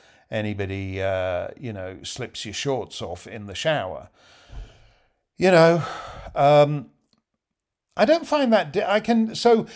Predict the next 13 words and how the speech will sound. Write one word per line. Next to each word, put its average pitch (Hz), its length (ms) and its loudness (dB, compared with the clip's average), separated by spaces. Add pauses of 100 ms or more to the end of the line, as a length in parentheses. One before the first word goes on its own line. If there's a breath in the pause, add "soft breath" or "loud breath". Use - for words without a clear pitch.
(240 loud breath)
th-, - 140 -12
when, 220 460 4 (100)
uh, 196 500 8
the 160 160 -4
European 226 540 2
Union 190 340 0
tells 135 300 2
Viktor 160 320 -4
Orban, 156 260 2
"Oh, 123 240 -4
this 113 220 -4
is 95 160 -12
evil, 147 560 -6